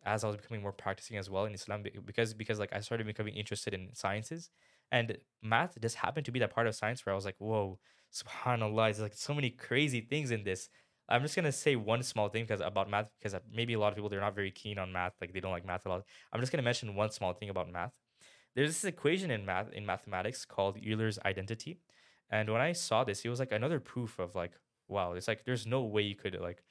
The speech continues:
believe that, like, it, this just came out of nowhere. Basically, the Euler's identity uses some of the most import-,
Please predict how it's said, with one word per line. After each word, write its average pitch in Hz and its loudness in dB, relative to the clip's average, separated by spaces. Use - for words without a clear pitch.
believe 104 0
that, 92 0
like, 90 -4
it, 104 -6
this 104 0
just 101 -4
came 101 -6
out 98 0
of 92 -6
nowhere. 92 -4
Basically, 175 0
the 127 -2
Euler's 180 4
identity 160 0
uses 160 -4
some 160 0
of 165 -2
the 120 -4
most 135 0
import-, 139 0